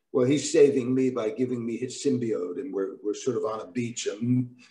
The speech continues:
amidst a, a, a massacre.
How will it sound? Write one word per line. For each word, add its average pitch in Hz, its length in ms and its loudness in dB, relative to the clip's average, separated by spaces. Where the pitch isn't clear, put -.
amidst 143 420 6
a, 123 100 4
a, 110 800 -4
a 127 40 2
massacre. 127 800 2